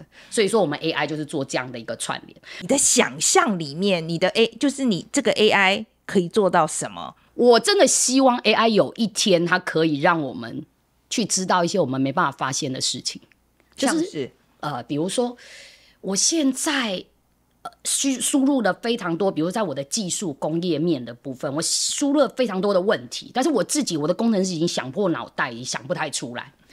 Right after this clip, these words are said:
Speaker 1: 说不定A I可以帮我们解决，因为它就是一直不停地在学习嘛。
Speaker 2: 嗯。
Speaker 1: 对，那这个点是我的一个异想天开的想法，我也不知道会不会成功啦。
Speaker 2: 你现在说在全台湾有多少家？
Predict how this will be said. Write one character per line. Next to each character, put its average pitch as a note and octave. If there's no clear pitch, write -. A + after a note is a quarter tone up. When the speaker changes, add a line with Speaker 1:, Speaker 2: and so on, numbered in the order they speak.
Speaker 1:
说 C4+
不 C4
定 C4
A G3+
I F#3
可 -
以 D3
帮 D3+
我 D3
们 B2+
解 -
决， -
因 C4
为 D4
它 C#4+
就 D4+
是 C4+
一 C#4
直 -
不 B3+
停 D#3+
地 E3
在 G3+
学 D3
习 -
嘛。 C#3+
Speaker 2:
嗯。 D#3+
Speaker 1:
对， E3+
那 D4
这 G4
个 A3+
点 F3
是 G3+
我 D3+
的 F3+
一 G#3
个 G3
异 -
想 D#3
天 F3
开 F#3+
的 F3
想 D3
法， C3+
我 G3+
也 A3
不 G#3
知 G3+
道 G#3
会 A3+
不 G3+
会 G3
成 D#3
功 D#3
啦。 C#3+
Speaker 2:
你 F#3+
现 C4
在 A#3
说 A#3+
在 A3+
全 G3+
台 F#3+
湾 F#3+
有 D3+
多 D#3
少 D#3+
家？ C#3